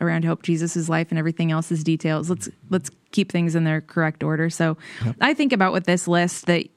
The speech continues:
Speaker 1: people can read about in Timothy, think of the good bosses that you've had in your life.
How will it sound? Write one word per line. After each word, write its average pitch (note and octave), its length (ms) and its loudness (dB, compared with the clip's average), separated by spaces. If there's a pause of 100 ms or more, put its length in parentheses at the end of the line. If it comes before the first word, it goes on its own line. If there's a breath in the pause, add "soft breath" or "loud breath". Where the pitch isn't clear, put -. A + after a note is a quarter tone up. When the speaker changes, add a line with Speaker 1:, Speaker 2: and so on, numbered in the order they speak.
(100)
Speaker 1:
people E3+ 340 2
can E3 200 0
read D#3 140 2
about C#3 240 0
in D3 200 -2
Timothy, D3+ 440 -2 (480 loud breath)
think B3 160 4
of D#4 100 -4
the B3+ 60 4
good D#3 300 -2
bosses - 400 -6
that - 120 -8
you've - 120 -6
had - 180 -4
in - 100 -6
your - 120 -6
life. - 380 -8